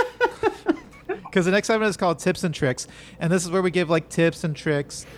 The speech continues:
Speaker 2: about the topic to, to make 'em, to make it better when it was bad stuff, but really just, just tips and tricks about, and, and we also say that you can give us, you, you could be tips and tricks and hacks.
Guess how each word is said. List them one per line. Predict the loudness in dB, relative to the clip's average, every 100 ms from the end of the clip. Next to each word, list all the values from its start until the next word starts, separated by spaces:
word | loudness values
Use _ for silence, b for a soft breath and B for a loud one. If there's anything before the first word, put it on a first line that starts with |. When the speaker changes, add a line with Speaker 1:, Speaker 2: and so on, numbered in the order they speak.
| -8
Speaker 2:
about | -2 4 4 4 -2 -8
the | -8
topic | -2 0 2 0 -2 -6 -18 -20 -10
to, | -2 0 0 -2
to | -4
make | -2 -4
'em, | -4 -6 -6 -8 -8 -16 -20 -20 -16 -10
to | -6
make | -4 -4
it | -4
better | -2 0 2 2
when | 2
it |
was | 0
bad | 2 0 0
stuff, | -2 -2
but | -4
really | -2 0
just, | -2 -6 -12 -10
just | -10 -4
tips | -4 -4
and | -4
tricks | -2 -2 -2
about, | -4 -6 B B B B B
and, | -2 0
and | 2 4
we | 4
also | 4 2
say | 2 2
that | 2
you |
can | -2 0
give | 0 0
us, | -2 -6 -12
you, | -16 -16 -20 -14
you | -8
could | -4
be | -4
tips | 0 2 2 2
and | 2
tricks | 0 2
and | 0 2
hacks. | 2 2 -4 -8